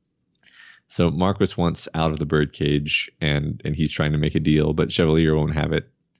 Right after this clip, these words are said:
And then he says, uh, "Your daughter was a mental wreck the last time anyone outside of the birdcage saw her. There are too many dangerous individuals in there. She," Chevalier said, pointing in the direction of the woman with the shadowy pet with the massive bird skull, "has killed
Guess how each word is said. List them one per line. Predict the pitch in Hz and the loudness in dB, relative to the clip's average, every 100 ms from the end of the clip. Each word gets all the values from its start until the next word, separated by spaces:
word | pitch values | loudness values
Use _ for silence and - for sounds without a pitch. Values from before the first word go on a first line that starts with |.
| _ _ _ _ - | _ _ _ _ -8
And | 78 78 | -4 -2
then | |
he | 78 | -2
says, | - 76 76 - | 0 0 0 -2
uh, | 78 - | -4 -2
"Your | 87 85 | 0 2
daughter | 104 113 | 2 2
was | 90 80 | 2 2
a | |
mental | 80 90 80 78 | 0 0 -2 -2
wreck | 82 - | -2 -2
the | 78 | -6
last | 76 76 | -4 -4
time | 82 80 | -4 -2
anyone | 80 78 76 | 0 0 0
outside | 76 76 80 76 | 0 -2 -2 -2
of | |
the | 73 | 0
birdcage | 78 76 - 76 - | 0 0 -2 -4 0
saw | 80 78 | -2 0
her. | 87 - - - _ - | -4 -6 -12 -20 _ 0
There | 82 | 0
are | |
too | - 110 | 4 4
many | 101 85 | 4 2
dangerous | 85 85 80 85 | 2 2 2 2
individuals | 78 80 80 73 73 | 0 2 2 0 -2
in | 80 | -4
there. | 80 78 - _ _ _ | -4 -4 -6 _ _ _
She," | - - 127 104 71 80 98 - | -6 2 4 6 4 -2 -6 -10
Chevalier | - 82 78 76 73 | -6 -2 0 0 0
said, | - 76 73 | 0 -2 -4
pointing | - 80 80 | -2 0 0
in | 78 | 0
the | 76 | 0
direction | 78 78 78 80 76 | 0 0 0 -2 -2
of | 76 | -2
the | |
woman | 78 80 78 | 0 2 0
with | 76 82 | -2 -4
the | |
shadowy | - 80 78 78 78 | -2 0 2 2 0
pet | - 80 - - | -2 -4 -4 -10
with | - | -6
the | |
massive | 80 78 80 78 | -2 -2 -4 -4
bird | 78 80 78 | 0 0 0
skull, | - 80 80 82 _ _ _ _ | -2 -2 0 -4 _ _ _ _
"has | - 92 | -6 -4
killed | - 85 | 0 0